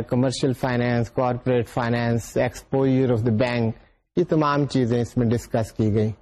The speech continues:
یہاں پر ڈیفینیشنز کے بعد ریگولیشن ون میں limit on exposure to its single person، that has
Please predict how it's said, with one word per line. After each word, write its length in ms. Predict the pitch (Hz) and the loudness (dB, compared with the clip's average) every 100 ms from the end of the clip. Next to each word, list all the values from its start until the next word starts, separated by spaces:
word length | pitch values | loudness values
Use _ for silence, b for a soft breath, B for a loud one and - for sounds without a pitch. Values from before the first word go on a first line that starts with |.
| _ | _
یہاں 240 | 156 185 202 | 0 2 2
پر 200 | 185 160 | 2 2
ڈیفینیشنز 720 | 151 165 180 180 175 175 156 | 2 0 2 2 2 0 0
کے 100 | 156 | 0
بعد 260 | 143 139 131 - _ _ _ 117 | 2 2 -2 -8 _ _ _ -2
ریگولیشن 680 | 151 160 170 175 - 165 | 0 2 4 4 2 2
ون 240 | 151 156 156 | 2 2 2
میں 240 | 143 123 - _ _ _ _ | 2 0 -4 _ _ _ _
limit 420 | 127 175 180 170 160 | 2 4 2 2 2
on 80 | |
exposure 640 | 147 147 - 165 160 151 143 143 | 2 -2 -2 0 4 4 2 2
to 80 | |
its 120 | 139 - 151 | 0 0 0
single 300 | 156 160 156 165 | 2 2 2 0
person، 360 | 165 - 175 180 - 127 | 0 -2 -4 -4 -4 -2
that 240 | 131 127 | -2 0
has 120 | 139 | 0